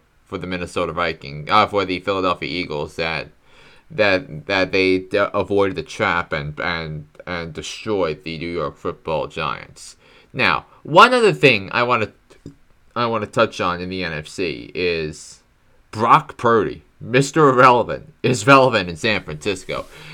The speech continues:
That was a completely dominant performance by the San Francisco forty-niners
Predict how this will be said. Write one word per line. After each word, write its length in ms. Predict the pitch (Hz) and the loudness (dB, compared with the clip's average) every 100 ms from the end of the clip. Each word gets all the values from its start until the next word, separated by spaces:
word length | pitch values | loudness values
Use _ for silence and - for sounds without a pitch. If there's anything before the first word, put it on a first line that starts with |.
| - - | -8 6
That 320 | 175 220 - | 10 10 10
was 380 | 135 110 104 - | 6 6 4 0
a 140 | 135 | 0
completely 1120 | 127 - 117 - - 165 151 202 196 - 180 175 | 2 -2 -6 -8 -12 -8 4 4 4 -4 -2 -2
dominant 600 | 147 143 139 139 135 135 | 6 8 8 4 -2 -6
performance 760 | 120 135 120 87 80 78 - | -8 -4 -4 -4 -8 -14 -10
by 560 | - 110 101 95 92 92 _ _ _ _ _ _ _ _ - | 4 6 6 4 0 -4 _ _ _ _ _ _ _ _ -4
the 100 | 135 | -2
San 260 | 147 135 | 0 0
Francisco 560 | 127 117 123 113 - 101 | -2 -4 -4 -4 -2 -2
forty-niners 1000 | - 107 95 95 92 80 71 - - | -2 -2 -2 0 0 -2 -10 -16 -20